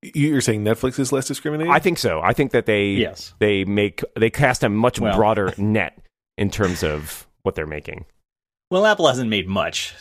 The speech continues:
Speaker 3: to begin
Speaker 2: True,
Speaker 3: with.
Speaker 2: that's my point, is they've made
Speaker 3: Um,
Speaker 2: relatively
Speaker 3: yeah.
Speaker 2: little. Like, they could have gone
Speaker 3: Yeah.
Speaker 2: out and been like, "We're just throwing money left and right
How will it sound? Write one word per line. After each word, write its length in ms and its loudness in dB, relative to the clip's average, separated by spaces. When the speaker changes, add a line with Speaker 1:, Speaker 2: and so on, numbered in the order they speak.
Speaker 3:
to 100 -10
begin 160 -2
Speaker 2:
True, 100 0
Speaker 3:
with. 60 -4
Speaker 2:
that's 180 4
my 120 4
point, 340 0
is 80 -6
they've 180 2
made 200 2
Speaker 3:
Um, 60 -2
Speaker 2:
relatively 380 2
Speaker 3:
yeah. 120 2
Speaker 2:
little. 280 0
Like, 240 0
they 180 2
could 280 4
have 180 0
gone 220 2
Speaker 3:
Yeah. 100 2
Speaker 2:
out 80 0
and 80 -6
been 140 0
like, 160 -2
"We're 180 2
just 380 -2
throwing 340 0
money 220 2
left 260 0
and 100 0
right 320 0